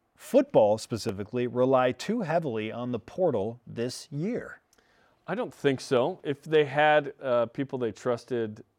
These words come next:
Speaker 2: uh, coming up as kind of freshmen, sophomores, they would have gone to those guys. Like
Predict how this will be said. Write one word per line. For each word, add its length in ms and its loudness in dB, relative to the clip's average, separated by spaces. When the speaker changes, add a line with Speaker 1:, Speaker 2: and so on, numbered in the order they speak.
Speaker 2:
uh, 360 -6
coming 260 -6
up 180 -4
as 140 -8
kind 160 -8
of 60 -10
freshmen, 400 -8
sophomores, 480 -6
they 100 -4
would 160 -2
have 140 -6
gone 240 -6
to 120 -10
those 220 -6
guys. 300 -4
Like 100 0